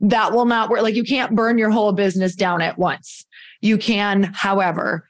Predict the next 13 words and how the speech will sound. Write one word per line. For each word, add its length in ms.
focus 520
on 500
what 380
the 60
greatest 440
need 540
is. 640
So 220
really 260
looking 300
at, 280
if 160
I 420